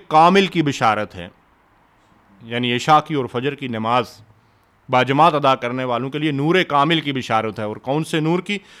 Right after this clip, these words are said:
قرآن کریم میں سورہ تحریم اور سورہ حدید کے اندر اس کی وجاہت، وضاحت موجود ہے کہ قیامت کے دن اللہ تبارک و تعالیٰ جہنم کے اوپر جو پل قائم کریں گے، جس کو ہم اپنی عرف عام میں پل صراط کہتے ہیں، اس پل کے اوپر سے ہر آدمی کو گزرنا ہوگا، اور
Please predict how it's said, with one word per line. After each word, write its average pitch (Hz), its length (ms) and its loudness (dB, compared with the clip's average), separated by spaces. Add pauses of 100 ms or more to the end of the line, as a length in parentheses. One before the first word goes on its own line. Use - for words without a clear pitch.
(140)
قرآن 139 280 2
کریم 151 220 -2
میں 156 80 -2
سورہ 143 300 0
تحریم 135 360 -2
اور 135 80 -4
سورہ 127 340 -2
حدید 143 320 -2
کے 170 100 -4
اندر 135 220 -4
اس 131 120 -10
کی 139 100 -10
وجاہت، 131 520 2
وضاحت 151 400 2
موجود 147 400 0
ہے 120 180 -2 (680)
کہ 135 200 2
قیامت 196 400 8
کے 190 80 0
دن 180 160 0
اللہ 151 220 2
تبارک 160 300 2
و 160 60 -2
تعالیٰ 156 240 2
جہنم 139 480 -2
کے 180 60 -4
اوپر 160 340 -2
جو 147 140 -4
پل 202 280 -4
قائم 156 320 4
کریں 143 240 -4
گے، 151 60 -6
جس 139 140 -12
کو 139 140 -4
ہم 131 120 -2
اپنی 131 360 -4
عرف 123 280 -12
عام 123 260 -2
میں 127 80 -4
پل 131 180 -8
صراط 147 420 4
کہتے 135 300 0
ہیں، 120 140 -4 (520)
اس - 220 -4
پل 262 200 4
کے 247 100 0
اوپر 220 320 8
سے 233 120 2
ہر 175 180 4
آدمی 180 300 6
کو 180 200 -2
گزرنا 139 320 0
ہوگا، 101 380 -6 (360)
اور 147 380 8